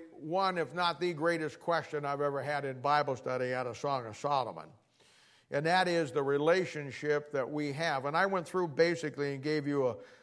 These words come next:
synopsis of the book of Song of Solomon.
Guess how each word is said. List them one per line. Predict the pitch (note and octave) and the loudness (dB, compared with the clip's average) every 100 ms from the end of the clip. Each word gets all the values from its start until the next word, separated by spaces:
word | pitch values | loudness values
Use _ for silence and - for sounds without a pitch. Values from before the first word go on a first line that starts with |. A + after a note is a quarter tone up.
| - | -10
synopsis | - D3 E3+ F#3+ - C3+ C3 | -4 2 6 4 2 -6 -4
of | B2+ | -4
the | B2+ | -2
book | C#3 A#2+ | -4 -6
of | A2 | -2
Song | D3 C3 A#2 | 0 0 -4
of | |
Solomon. | - D3+ D3 B2 E2+ | -2 2 2 0 -6